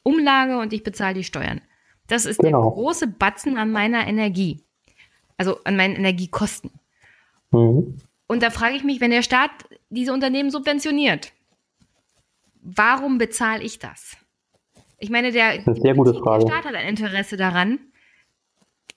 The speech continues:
Speaker 1: dass die Energiefirmen sich auch ein bis-, bisschen selber bemühen.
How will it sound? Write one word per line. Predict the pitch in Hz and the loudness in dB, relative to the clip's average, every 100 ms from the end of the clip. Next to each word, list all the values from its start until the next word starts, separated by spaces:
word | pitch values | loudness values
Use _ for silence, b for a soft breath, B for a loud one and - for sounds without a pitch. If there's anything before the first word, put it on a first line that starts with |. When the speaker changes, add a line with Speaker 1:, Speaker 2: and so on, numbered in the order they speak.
| _ _ | _ _
Speaker 1:
dass | - 233 - 220 | 0 0 -2 -8
die | 240 - | -4 2
Energiefirmen | 247 254 226 262 262 - _ _ - 254 269 262 254 - - | 4 4 4 2 2 -4 _ _ -4 0 2 2 0 -4 -12
sich | 139 196 190 220 247 | -10 -8 -4 -2 0
auch | 233 | 2
ein | 233 | 2
bis-, | 220 226 226 | 4 4 2
bisschen | 220 247 262 226 | -2 -2 2 2
selber | 226 254 233 | 4 4 2
bemühen. | 180 175 160 151 156 | 2 0 -2 -4 -8